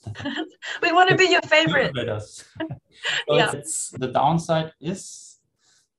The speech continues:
Speaker 2: we, if we feel compassion for all people, like a
Speaker 1: Mm.
Speaker 2: universal compassion, then this might also reduce our in-group bonding, right? So, like, the
Speaker 1: Mm-hmm.
Speaker 2: in-group identity, because
Speaker 1: Yeah.
Speaker 2: we do not commit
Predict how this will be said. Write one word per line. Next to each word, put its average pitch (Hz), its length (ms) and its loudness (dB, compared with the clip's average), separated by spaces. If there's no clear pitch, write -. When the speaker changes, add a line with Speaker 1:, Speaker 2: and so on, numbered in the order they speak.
Speaker 2:
we, 143 120 -6
if - 180 -12
we 143 120 -4
feel 151 260 -4
compassion 147 440 -4
for 127 520 2
all 185 240 -6
people, 254 640 -8
like 120 160 -12
a 123 40 -4
Speaker 1:
Mm. 113 120 -4
Speaker 2:
universal 151 340 -4
compassion, 196 680 -6
then 160 460 0
this 156 180 -8
might 135 160 -4
also 151 600 -2
reduce 139 680 -6
our 127 300 -6
in-group 151 380 -6
bonding, 127 420 -6
right? 131 260 -8
So, - 120 -14
like, 120 260 -8
the 117 80 -14
Speaker 1:
Mm-hmm. 117 200 0
Speaker 2:
in-group 135 320 -10
identity, 147 600 -10
because - 680 -8
Speaker 1:
Yeah. 202 100 -10
Speaker 2:
we 120 60 -4
do 135 140 -2
not 160 180 0
commit 143 560 0